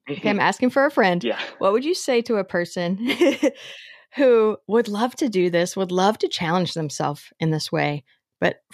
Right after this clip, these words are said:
Speaker 1: quite frankly, like, they just feel a little intimidated because it's on the expo exhibit hall. It's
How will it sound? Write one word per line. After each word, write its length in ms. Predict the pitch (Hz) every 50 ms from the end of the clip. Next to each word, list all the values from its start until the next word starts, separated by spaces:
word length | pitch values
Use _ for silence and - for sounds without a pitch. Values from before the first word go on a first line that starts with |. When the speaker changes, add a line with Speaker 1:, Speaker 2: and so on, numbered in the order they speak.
| - - -
Speaker 1:
quite 180 | - 202 -
frankly, 360 | - - - 202 190 240 226 220
like, 160 | 196 180 -
they 80 | 170
just 200 | 185 190 202 -
feel 180 | - - 226 220
a 40 | 226
little 240 | 220 185 165 170 180
intimidated 640 | 208 233 233 - 226 254 294 208 160 139 131 147
because 260 | 113 160 - 180 160 165
it's 160 | 170 170 - -
on 220 | - 165 175 180 185
the 120 | 185 185 -
expo 680 | - 160 - - - - - 175 175 170 170 175 165 165 - - - - _ _ -
exhibit 400 | - 170 160 160 170 156 165 -
hall. 600 | - 165 170 165 165 165 160 160 165 165 156 160 -
It's 520 | - 165 156 - - - - - - -